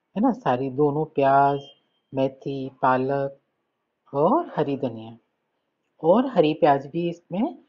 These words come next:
डालते हैं, है ना। मेरे पास थोड़ी है हरी प्याज, उसमें है ना खूब बंच भर के डाल सकते हैं आप इसमें, बहुत अच्छे बनते हैं।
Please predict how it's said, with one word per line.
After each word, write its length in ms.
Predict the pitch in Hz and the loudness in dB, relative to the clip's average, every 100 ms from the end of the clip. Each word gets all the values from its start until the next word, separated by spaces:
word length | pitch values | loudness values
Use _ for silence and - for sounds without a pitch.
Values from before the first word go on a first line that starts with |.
| _ _ _ | _ _ _
डालते 400 | 147 127 123 - | 0 0 -2 -12
हैं, 260 | 117 120 _ _ _ _ _ _ 170 | -14 -16 _ _ _ _ _ _ -6
है 80 | |
ना। 100 | 247 240 | -2 0
मेरे 160 | 151 | 0
पास 200 | 156 170 - | 0 -2 -4
थोड़ी 320 | 156 151 170 170 | -4 -2 -2 -4
है 280 | 165 196 202 | -4 -4 -4
हरी 200 | 165 147 | -6 -8
प्याज, 320 | - 156 226 262 _ _ _ | -6 -6 -6 -8 _ _ _
उसमें 320 | - 165 160 160 | -14 -12 -8 -6
है 80 | |
ना 100 | 165 160 | -6 -8
खूब 240 | - 147 | -6 -2
बंच 280 | 156 160 165 | 0 -2 -4
भर 160 | 131 143 - | -10 -12 -8
के 100 | 180 | -6
डाल 220 | 147 123 | -6 -8
सकते 360 | - - _ 127 | -12 -20 _ -14
हैं 60 | 120 | -12
आप 160 | 123 _ | -16 _
इसमें, 340 | _ _ 127 120 _ _ _ | _ _ -20 -20 _ _ _
बहुत 200 | 156 165 | -2 0
अच्छे 240 | - - 156 | -4 -8 -10
बनते 380 | 127 117 - | -10 -14 -16
हैं। 60 | 247 | -14